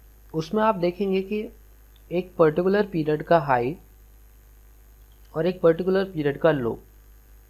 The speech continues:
ये calculate कर रहा है indicator, और उसके हिसाब से आपको यहाँ पर एक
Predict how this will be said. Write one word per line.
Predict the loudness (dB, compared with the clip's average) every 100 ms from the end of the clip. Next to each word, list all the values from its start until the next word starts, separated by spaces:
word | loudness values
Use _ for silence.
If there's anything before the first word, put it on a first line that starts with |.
| -20 -20 -20 -20 -10
ये | 0 4 4 0 -4 2
calculate | 2 2 4 4
कर | 4 0
रहा | 2 0
है | -2 -4
indicator, | -6 -6 -8 -6 -8 -8 -20 -20 -20 -8
और | 2 4
उसके | 4 0 -2 0 0
हिसाब | 2 4 4
से | 2 -4 -4 -4 -4
आपको | 2 2 2 -2 -4 -4 -10
यहाँ | -10 -6 -4
पर | 0 -2 -2 -6
एक | -4 -4